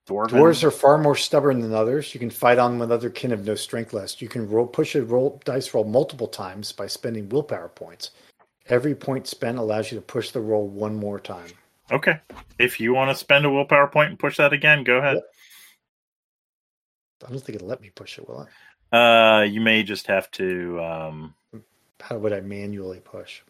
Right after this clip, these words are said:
Speaker 1: Uh, we, you would be rolling, uh, two white and three red dice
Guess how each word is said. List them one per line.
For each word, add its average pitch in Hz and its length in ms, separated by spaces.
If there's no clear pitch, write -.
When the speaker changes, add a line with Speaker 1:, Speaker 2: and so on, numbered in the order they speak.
Speaker 1:
Uh, 107 720
we, 117 140
you 120 260
would 131 140
be 113 120
rolling, 104 720
uh, 87 600
two 160 220
white 113 420
and 92 140
three 104 240
red 85 260
dice 73 460